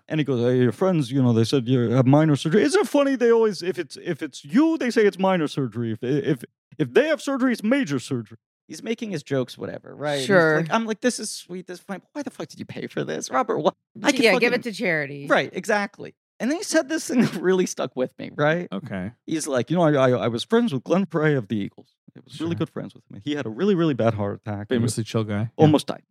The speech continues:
Speaker 1: right?"
Speaker 2: Uh-huh.
Speaker 3: Right.
Speaker 1: And he comes back and I said, "How do you feel now, Glenn? You got, you got this extra time." And he said, "Bobby, I'm gonna live so well.
Speaker 3: Okay.
Speaker 1: I'm gonna live so well. I thought I was enjoying life now, but I realized how close I came to losing it. And I'm just gonna live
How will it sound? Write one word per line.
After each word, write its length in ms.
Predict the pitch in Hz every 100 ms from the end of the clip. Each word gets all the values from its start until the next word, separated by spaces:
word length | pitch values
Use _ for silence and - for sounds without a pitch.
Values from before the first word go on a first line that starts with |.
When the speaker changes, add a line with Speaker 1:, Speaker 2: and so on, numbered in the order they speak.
| -
Speaker 1:
right?" 240 | 202 143
Speaker 2:
Uh-huh. 200 | 165 233 202 -
Speaker 3:
Right. 260 | 104 98 - _ _ _ _ _
Speaker 1:
And 80 | 143
he 60 | 127
comes 260 | 156 120
back 240 | - 123 120
and 80 | 101
I 40 |
said, 200 | 98 110
"How 120 | 107 131
do 60 |
you 60 | 135
feel 160 | - 113
now, 180 | 107
Glenn? 320 | 104 107 104 98
You 80 |
got, 200 | 98 101 -
you 120 | 107
got 160 | 101 107
this 120 | -
extra 220 | - - 92
time." 240 | - - _ _ _ -
And 100 | 98
he 60 |
said, 240 | 90 - - _ _ _ _ -
"Bobby, 280 | 92 104 98 -
I'm 100 | 107
gonna 180 | 110 101
live 240 | 95 92 _ _ _
so 280 | - - 113
well. 300 | 117 98 - _ _ _ _ _ _ -
Speaker 3:
Okay. 300 | 110 95 95 -
Speaker 1:
I'm 140 | 117 123
gonna 140 | 127
live 220 | 104 101 - _
so 180 | - 113
well. 160 | 95 -
I 140 | 120
thought 260 | 185 170 175
I 80 | 160
was 180 | 139 123
enjoying 420 | 120 117 117 113
life 240 | 101 98 -
now, 300 | 95 90 92
but 100 | 95
I 60 | 101
realized 500 | 101 135 139 135 123
how 100 | 104
close 300 | 120 107 101
I 60 |
came 240 | - 95 95
to 80 | 85
losing 320 | 95 92 92
it. 120 | 90
And 100 | 107
I'm 180 | 98 117
just 200 | 117 110
gonna 160 | 107 101
live 260 | 92 92